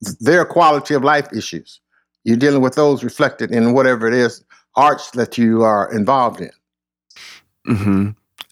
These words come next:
Speaker 2: And then you also said something that I thought was really beautiful, was that, that this also seems that, like, it's a practice, right? This isn't, like, a one-off, like, "I got it." It's like, "No, I am, I,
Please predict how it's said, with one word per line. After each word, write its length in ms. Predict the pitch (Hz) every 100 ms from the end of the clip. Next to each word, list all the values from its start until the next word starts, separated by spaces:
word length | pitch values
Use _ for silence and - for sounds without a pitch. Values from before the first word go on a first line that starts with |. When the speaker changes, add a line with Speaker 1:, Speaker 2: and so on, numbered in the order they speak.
| _ _
Speaker 2:
And 180 | 127 127
then 160 | 131 127
you 180 | 127 135
also 180 | 156 156
said 200 | - 117
something 360 | 117 110 107
that 160 | 104 98
I 100 | 98
thought 320 | - 101 98
was 180 | 104 98
really 300 | 104 98 92 - -
beautiful, 600 | 110 104 101 - 101 95
was 140 | 92 -
that, 240 | 95 92 - - - _ _ - 117
that 120 | -
this 160 | 123
also 220 | 127 123 110
seems 360 | - 101 95 - -
that, 160 | 113 - -
like, 160 | 107
it's 160 | 113 98
a 40 |
practice, 760 | - 113 92 - 76 - - - 98
right? 300 | 95 92 -
This 200 | 101 113
isn't, 220 | 107 85
like, 160 | 95 95
a 40 |
one-off, 600 | 87 95 90 87 85 -
like, 200 | 95 85 -
"I 120 | 87
got 340 | - 82 80
it." 140 | 82 -
It's 160 | 90
like, 220 | 92 87 98
"No, 240 | 92 92
I 160 | - 95
am, 140 | 90 - - - -
I, 200 | 101